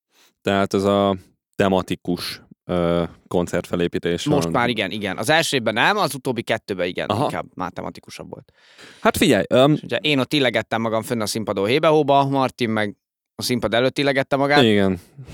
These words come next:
Speaker 1: Igen, pont így nézett ki a dolog egyébként. Öm, jó volt. Azt kell, hogy mondjam, hogy, ö, meglepően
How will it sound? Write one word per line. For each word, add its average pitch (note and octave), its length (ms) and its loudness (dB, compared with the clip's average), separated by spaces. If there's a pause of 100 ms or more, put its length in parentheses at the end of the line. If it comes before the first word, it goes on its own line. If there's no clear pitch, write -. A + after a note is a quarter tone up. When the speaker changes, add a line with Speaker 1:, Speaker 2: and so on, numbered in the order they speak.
(320)
Speaker 1:
Igen, F#2+ 360 2
pont G#2 280 2
így G2 120 2
nézett F#2+ 320 0
ki - 100 -16
a G#2 80 -8
dolog G2+ 340 -4
egyébként. G2+ 680 0 (880)
Öm, G#2+ 500 2 (760)
jó E3 180 6
volt. F2+ 360 0 (120)
Azt A2 180 -2
kell, A2 100 0
hogy G2 120 2
mondjam, G2+ 300 2
hogy, G2+ 160 2
ö, G#2 500 4
meglepően G2+ 1080 0